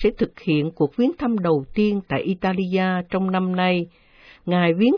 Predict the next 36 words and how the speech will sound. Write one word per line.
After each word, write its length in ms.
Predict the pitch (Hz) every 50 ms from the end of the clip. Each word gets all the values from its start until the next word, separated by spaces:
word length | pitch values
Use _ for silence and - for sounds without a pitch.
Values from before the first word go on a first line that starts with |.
| -
thăm 260 | - 277 247 233 226 220
tại 320 | 220 - 143 147 - -
Aquileia 920 | - 208 214 214 202 214 208 208 202 202 202 208 202 196 196 190 185 180 165 160
và 100 | 147 135
Venezia 800 | 143 185 196 190 196 220 247 - - - 214 202 196 185 185 175 - - _ _
ở 100 | _ 139
miền 280 | 143 180 175 156 143 139
đông 220 | 160 185 190 185
bắc 220 | 180 214 254 - _
Italia 760 | - 185 180 190 175 170 175 170 - - 180 180 180 170 165 - - _ _ _ - - _
cho 140 | - 247 240
đến 160 | 226 233 247 302 392 - -
chiều 260 | - 190 170 156 143 -
Chúa 120 | - - 240
Nhật 240 | 302 311 220 143 - _ _
tới 160 | 185 214 247
đây, 320 | 226 220 220 214 208 202 - - - - _ _
và 100 | - 151 - _
chủ 220 | - 156 147 190
đề 260 | 220 190 175 160 156
được 280 | 143 139 156 147 - _
chọn 300 | - 165 139 139 139 151
cho 120 | - 202 208 -
cuộc 220 | - 143 - _
viếng 180 | - 208 240 339
thăm 280 | - 269 233 226 208 190
này 180 | 175 165 151 143
là 340 | 143 139 151 151 143 139 131 - _ _ _ _ _ -
Ngài 280 | 165 170 175 170 170
củng 320 | 165 - - 165 151 175 208 -
cố 220 | - 247 262 294
đức 160 | 254 254 339 - _ _
tin 240 | 247 240 240 240 226
của 180 | - - 151
chúng 260 | 143 - - 208 240 269 -
con. 300 | - 220 220 214 208